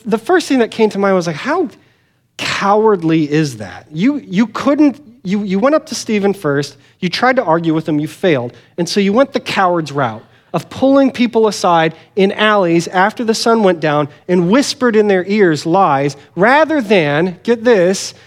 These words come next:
praise God for feeding the widows you're supposed to be feeding.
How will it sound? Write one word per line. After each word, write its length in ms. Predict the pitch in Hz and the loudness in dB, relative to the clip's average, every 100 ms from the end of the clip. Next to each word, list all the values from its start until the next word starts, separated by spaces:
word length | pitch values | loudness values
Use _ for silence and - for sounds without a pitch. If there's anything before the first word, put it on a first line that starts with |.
| _ _ | _ _
praise 460 | - 247 269 294 240 | -4 0 2 2 0
God 380 | - 269 277 269 | 2 2 2 0
for 120 | 226 | -6
feeding 440 | 185 - 277 269 | -4 2 2 4
the 100 | 247 | 2
widows 460 | 220 277 247 233 175 | 2 4 4 2 0
you're 240 | 185 311 | 2 2
supposed 400 | 311 285 311 311 | 2 0 0 0
to 60 | 277 | 2
be 100 | 302 | 0
feeding. 640 | - 320 320 214 113 - | 2 2 4 2 0 -12